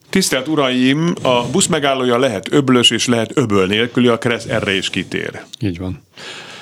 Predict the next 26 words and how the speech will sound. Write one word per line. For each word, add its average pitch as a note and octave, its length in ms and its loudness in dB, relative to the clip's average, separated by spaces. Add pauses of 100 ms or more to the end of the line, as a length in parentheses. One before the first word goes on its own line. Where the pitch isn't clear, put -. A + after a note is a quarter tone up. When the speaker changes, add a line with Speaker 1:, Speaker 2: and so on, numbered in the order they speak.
Speaker 1:
Van, B2 200 0
van A#2+ 160 2
különbség B2+ 400 2
így C3 80 2
a B2+ 80 4
szabályban? F#3 520 4
Speaker 2:
Br-, F3+ 500 4
mind E3+ 200 4
a B2+ 80 2
kettő A#2+ 340 -2
megállóhely. D#3+ 680 2
Nyilván D3+ 360 2
az A2+ 120 0
öbölből A2+ 460 2
látványosabban B2 920 0
jön C#3 200 4
ki - 120 0
a C#3+ 80 0
busz, D#3+ 560 2
mert B2 180 -2
ha C3 60 0
csak A#2+ 160 -2
az A#2 100 2
úttest C3 420 2
mellett A#2+ 400 0
áll, C3 360 0